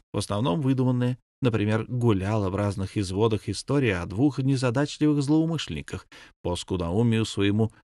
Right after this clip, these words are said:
решивших ограбить дом богатого мясника и выждавших, когда Губин с дочерью ненадолго уедут. Дело якобы происходило зимой, и на снегу чётко отпечатались следы воров,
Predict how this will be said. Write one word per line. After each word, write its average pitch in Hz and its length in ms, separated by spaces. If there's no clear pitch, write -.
решивших 123 720
ограбить 110 640
дом 98 240
богатого 90 540
мясника 80 640
и 165 140
выждавших, 151 800
когда 120 380
Губин 139 420
с 107 80
дочерью 165 560
ненадолго 147 760
уедут. 107 680
Дело 98 320
якобы 98 420
происходило 101 640
зимой, 131 480
и 82 140
на 85 120
снегу 92 460
чётко 165 520
отпечатались 139 920
следы 120 520
воров, 95 580